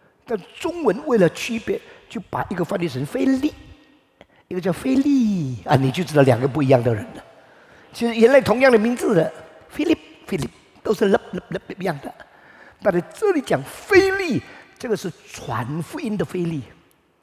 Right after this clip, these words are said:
这个不是使徒腓力。所以呢，撒玛利亚的教会是传福音的人建起来的，信主、行神迹，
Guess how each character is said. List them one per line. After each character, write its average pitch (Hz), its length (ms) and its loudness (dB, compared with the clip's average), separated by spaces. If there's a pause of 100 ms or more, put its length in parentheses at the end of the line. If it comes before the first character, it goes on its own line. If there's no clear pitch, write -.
(1300)
这 302 100 -16
个 247 60 -14
不 220 160 -6
是 - 180 -8
使 - 640 -8
徒 127 240 -10
腓 220 240 -4
力。 226 180 -6 (1300)
所 - 240 -6
以 147 100 -2
呢， 123 180 -8 (880)
撒 - 380 -4 (120)
玛 123 240 -2
利 165 140 -4
亚 185 120 2
的 147 80 -4
教 - 280 -8
会 113 160 -10 (240)
是 - 200 -16 (100)
传 143 400 -10
福 - 160 -12
音 247 180 -8
的 208 100 -6
人 131 220 -6 (220)
建 147 180 -10
起 - 180 -18
来 - 160 -18
的， - 80 -20 (600)
信 202 240 -12
主、 - 200 -16 (1300)
行 147 220 -18
神 139 200 -12
迹， 214 240 -16